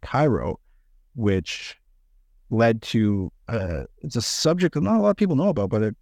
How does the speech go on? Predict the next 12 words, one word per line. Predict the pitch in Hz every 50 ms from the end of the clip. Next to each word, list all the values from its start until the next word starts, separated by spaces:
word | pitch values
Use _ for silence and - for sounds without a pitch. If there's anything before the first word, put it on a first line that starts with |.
| _ -
the | 123 -
Cairo | - - - 135 139 127 120 113
mutiny, | 110 110 135 170 - 127 107 98 92 110
wherein | 113 110 110 110 110 107 107 104
the | 104 104
Yugoslav | 104 110 - - - - 113 104 101
forces | - - 113 113 - - 104 107
mutinied | 107 110 127 113 131 117 104 101
against | 104 98 - 107 107 101 95 - - - - - - _ _ _ _ _ _ _ _ -
their | 104 113 123 - 110 101 98 98 98
own | 98 98
government's | 87 107 101 101 98 95 92 90 - - -